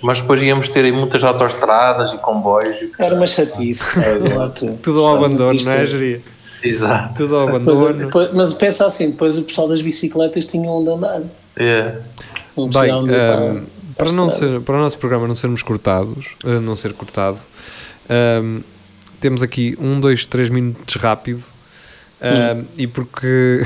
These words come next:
Speaker 3: <laughs> Rafael há pouco sugeriu, e também o, o, o Jeria e o Paulette antes de tu chegares também já o tinham sugerido, que era um dia eu chegava a casa e estavam uns pitos a comer leitão. <laughs> E,
Speaker 2: Sim.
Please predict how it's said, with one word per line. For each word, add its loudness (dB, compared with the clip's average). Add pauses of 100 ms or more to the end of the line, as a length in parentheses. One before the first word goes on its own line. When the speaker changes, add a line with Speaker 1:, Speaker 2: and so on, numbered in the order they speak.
(220)
Speaker 3:
<laughs> -18
Rafael 0
há 0
pouco -6
sugeriu, -2
e -2
também 2
o, 0
o, -2
o 0
Jeria 0 (120)
e 0
o -2
Paulette 0
antes -2
de -10
tu -6
chegares -2
também -2
já 2
o 0
tinham -4
sugerido, -4
que 0
era 2
um -2
dia 0
eu 2
chegava 0
a 0
casa 0
e -2
estavam -2
uns -4
pitos -8
a -4
comer -4
leitão. -2
<laughs> -6 (1200)
E, -2
Speaker 2:
Sim. 0